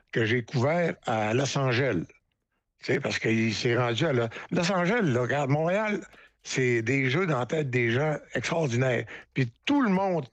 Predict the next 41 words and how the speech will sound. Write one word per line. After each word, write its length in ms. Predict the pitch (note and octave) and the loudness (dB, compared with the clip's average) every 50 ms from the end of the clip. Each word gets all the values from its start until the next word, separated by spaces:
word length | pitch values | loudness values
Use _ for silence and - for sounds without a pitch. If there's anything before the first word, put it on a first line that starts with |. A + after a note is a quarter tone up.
| _ _ | _ _
qui, 340 | - - D3+ C3+ B2 A#2+ A#2+ - | -8 -4 -2 -2 -2 -2 -4 -8
qui 180 | - - - C#3+ | -10 -4 0 0
ont 120 | B2 B2+ A#2 - - | 0 0 -2 -4 -2
couvert 520 | - G#3 F#3 E3 F3+ F3 E3+ D3+ - - | 0 2 4 4 2 2 0 0 -2 -4
ça 200 | - - D3+ D#3+ | -2 0 0 2
ou 140 | E3 D3 B2+ | 2 0 -2
qui 180 | A#2 - - C3+ | -2 -2 0 0
ont 60 | B2+ A#2+ | 0 0
participé 580 | - A#2 - - - - - C#3+ C#3+ D#3+ E3 - - - - - - - - | -2 -6 -6 -6 -8 -4 0 2 2 2 0 -2 -6 -16 -14 -14 -14 -10 -4
vont 180 | E3+ B2+ C#3+ D3+ | 0 0 2 2
dire 320 | C#3 B2 A#2 D#3+ F#3 F3+ C#3+ | 0 2 2 2 2 2 2
que 80 | - | 2
Montréal 440 | C3 C3+ C3 B2+ B2+ C3 D3 D#3+ D3+ | 0 2 2 2 2 2 2 2 2
ont 120 | B2 A2+ A#2 | 2 0 0
été 220 | A2 - C#3 C3 | -2 0 0 0
des 220 | A#2 A#2+ A#2+ A2 | 2 2 2 2
jeux 160 | A2 A#2 C3 C3 | 2 2 2 0
fabuleux. 560 | B2+ - C#3+ C#3 B2+ A2+ A#2+ A2+ A2+ G#2 G2 - - - - _ _ _ - - - - _ - | -2 -2 -2 -2 0 2 2 4 2 2 -2 -6 -16 -20 -20 _ _ _ -20 -20 -20 -20 _ -6
Et 60 | - | -2
Los 220 | - F3+ F3+ E3 - | 0 0 2 2 2
Angeles, 400 | - - - G#3 A#3 A3 F3 C#3+ | 2 2 2 2 2 0 0 0
c'était 220 | - D3 B2+ E3+ D#3+ | -2 -2 0 0 0
différent. 520 | C#3 B2 B2 - - C#3 B2+ B2+ D3 D3+ - - - - - - - - _ - | 0 0 -2 -2 0 0 2 2 0 -2 -2 -6 -16 -16 -16 -16 -18 -20 _ -2
Montréal 460 | - C#3 D3+ D#3 E3 F#3 G3+ G#3+ G3+ | 0 0 2 2 2 2 2 2 2
avait, 400 | E3+ C#3 A#2+ C3 C#3 C#3 C3+ - - _ _ _ _ - - - | 0 0 0 2 2 0 0 -2 -6 _ _ _ _ -20 -20 -14
ça, 280 | - - - A#2+ A#2 A2 | -10 -6 -4 -2 0 0
il 80 | A2 A2+ | 0 0
y 60 | A#2 | 0
avait, 360 | A2 A#2 A#2+ A2+ G2+ F2+ F2+ | 0 2 2 2 2 2 2
il 40 | G2+ | 0
y 40 | G#2 | 0
avait, 140 | G2+ - | -2 -2
ça 140 | - - A2 | -4 -2 -2
avait 160 | A2+ A#2 B2 | 0 0 0
coûté 240 | A#2+ - - - B2 | -2 -4 -2 -2 -2
cher, 300 | G2+ - D3 C#3 C3 A2 | 0 0 0 0 0 2
le 120 | - F#2+ F#2 | 0 0 0
stade, 320 | - - - C3+ C3 A#2+ | 0 0 0 0 0 0
on 120 | G#2+ G2 | 0 -2
s'en 200 | F2+ - A2+ A2 | -2 -2 -2 -2
rappelle. 400 | G#2+ G2+ G2 F#2 A#2+ C3 D3 F#3 | -2 -2 -2 0 0 0 0 0